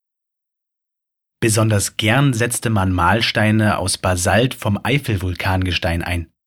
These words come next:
Diese kamen als Handelsware per Schiff über Rhein, Nordsee sowie die Flüsse Eider und Treene bis nach Hollingstedt.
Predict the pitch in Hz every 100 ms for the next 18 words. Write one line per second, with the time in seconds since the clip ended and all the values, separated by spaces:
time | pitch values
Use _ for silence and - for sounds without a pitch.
0 | _ _ _ _ - 170 180 180 107 104
1 | 110 92 90 - 101 107 120 113 - 98
2 | 98 104 123 139 - 120 - - _ 104
3 | 87 80 80 92 110 127 117 101 107 120
4 | - 120 113 117 151 170 151 - 131 -
5 | - 98 104 123 104 98 90 - 95 98
6 | 98 98 - 135 - 104 87 87 - 82
7 | -